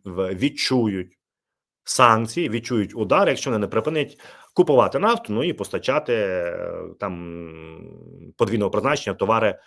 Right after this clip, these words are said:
Росії. До речі, чомусь Туреччину не згадав, Туреччина теж купує дуже багато нафти в Росії. Так от, попри спроби уникнути прямої конфронтації,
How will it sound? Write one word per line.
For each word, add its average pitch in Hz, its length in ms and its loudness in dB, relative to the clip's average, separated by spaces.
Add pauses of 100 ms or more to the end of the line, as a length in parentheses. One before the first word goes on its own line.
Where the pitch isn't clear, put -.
(140)
Росії. 113 460 4
До 101 80 -2
речі, 110 160 -2
чомусь 117 260 -4
Туреччину 98 400 2
не 101 60 -4
згадав, 135 220 0
Туреччина 110 320 -6
теж 98 180 -2
купує 120 260 -6
дуже 87 160 -4
багато 85 220 -4
нафти 92 260 -8
в 90 40 -6
Росії. - 320 -10 (840)
Так - 180 4
от, 156 200 10
попри 185 220 8
спроби 196 360 8
уникнути 160 440 4
прямої 135 340 6
конфронтації, 160 840 0